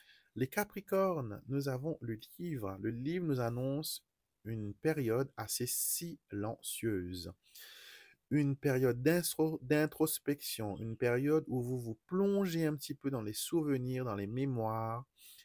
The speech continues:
et aussi où vous apprenez beaucoup de choses sur vous-même et sur votre devenir. Les documents, les informations à suivre, les démarches peuvent aussi faire partie de l'aventure. Quoi qu'il en soit, vous allez être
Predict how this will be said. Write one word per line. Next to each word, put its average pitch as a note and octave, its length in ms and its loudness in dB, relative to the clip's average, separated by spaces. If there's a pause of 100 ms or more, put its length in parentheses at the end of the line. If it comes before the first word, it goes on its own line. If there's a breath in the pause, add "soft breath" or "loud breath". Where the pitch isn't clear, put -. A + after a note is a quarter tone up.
(100)
et B2+ 160 4
aussi B2 340 0
où C#3 120 2
vous A#2 220 0
apprenez A#2+ 400 -2
beaucoup C#3+ 460 -2
de A2+ 100 2
choses A#2 340 -4
sur F3 300 0
vous-même A#2 460 -4
et A#2 60 -6
sur G#2+ 200 -4
votre G2 300 -6
devenir. F#2+ 560 -6 (880 loud breath)
Les G#2+ 140 0
documents, C#3+ 1200 2
les G#2 760 0
informations G#2+ 680 -6
à G2+ 80 -8
suivre, C#3+ 640 -2
les G2+ 80 0
démarches A2+ 560 -4
peuvent A2+ 180 0
aussi G#2 260 -2
faire A#2+ 180 -2
partie - 380 -8
de A2 80 0
l'aventure. G#2 680 -2 (560 soft breath)
Quoi C#3+ 160 0
qu'il D3+ 200 -4
en A2+ 120 -2
soit, - 280 -2 (280 soft breath)
vous B2+ 220 2
allez B2+ 220 6
être B2 220 0